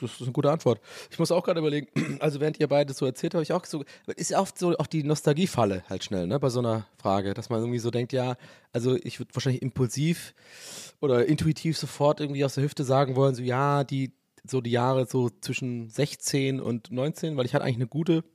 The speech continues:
Schulzeit und so, irgendwie so Skateboard gefahren, Eistee getrunken, in Tübingen auf der Allee abgehangen und so, irgendwie, keine Ahnung, ins Jugendzentrum gegangen, so gefreestylt, und keine Ahnung, also es war so voll das Ding, aber, äh, ist ja so, dass, dass quasi solche Sachen, solche Erinnerungen sind ja oft auch so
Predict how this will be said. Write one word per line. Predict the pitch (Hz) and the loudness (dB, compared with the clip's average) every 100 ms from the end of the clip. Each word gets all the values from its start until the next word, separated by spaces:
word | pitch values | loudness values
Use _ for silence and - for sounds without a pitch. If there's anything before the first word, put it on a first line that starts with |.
| _ _ - | _ _ -8
Schulzeit | - 160 170 165 151 - | 0 0 0 0 0 0
und | |
so, | 131 147 135 | 0 2 2
irgendwie | 127 120 | -2 -2
so | 113 | -2
Skateboard | - 160 - 151 | 0 0 0 -2
gefahren, | - - 131 127 127 127 127 _ - - | -4 -2 0 0 0 -4 -8 _ -20 -2
Eistee | 131 139 151 | -2 0 0
getrunken, | 131 - 143 139 127 127 | 0 2 0 0 -4 -4
in | - 120 | -6 -8
Tübingen | - 160 143 131 | -2 0 0 0
auf | 127 | 2
der | 131 | 4
Allee | 120 131 143 | 6 6 6
abgehangen | - - 113 131 131 131 | 4 2 2 2 2 0
und | 123 | -2
so, | 120 123 127 - - - - | 0 0 0 -4 -20 -20 -6
irgendwie, | 131 120 123 | 0 2 2
keine | 143 127 | 2 2
Ahnung, | 135 135 131 | 2 2 0
ins | - | 2
Jugendzentrum | 151 147 - 147 - 143 | 2 2 2 2 2 2
gegangen, | 135 135 | 4 4
so | 123 | 0
gefreestylt, | 117 - 147 165 - - 127 127 131 127 _ - - - | -4 -2 4 4 4 4 6 6 4 0 _ -20 -20 -14
und | - | -4
keine | - 160 | 2 4
Ahnung, | 175 156 | 6 6
also | 151 | 4
es | 143 | 6
war | 156 147 | 6 4
so | |
voll | 139 170 160 165 _ _ _ _ _ _ _ - | 4 6 6 4 _ _ _ _ _ _ _ -6
das | 127 | -2
Ding, | 170 233 | 0 2
aber, | 185 139 - | 4 2 4
äh, | 135 131 | 6 6
ist | 135 | 4
ja | 147 | 2
so, | 135 151 | 2 0
dass, | 135 127 - - | 0 -4 -6 -8
dass | 127 - | -8 -6
quasi | - 131 123 | -2 -2 0
solche | 131 165 147 | 0 0 0
Sachen, | 151 147 | -2 -2
solche | 139 135 123 | -4 -2 0
Erinnerungen | 147 127 127 | 0 0 0
sind | 123 | 0
ja | 123 | 0
oft | 131 - | 0 -2
auch | 120 | -4
so | - 127 | 0 2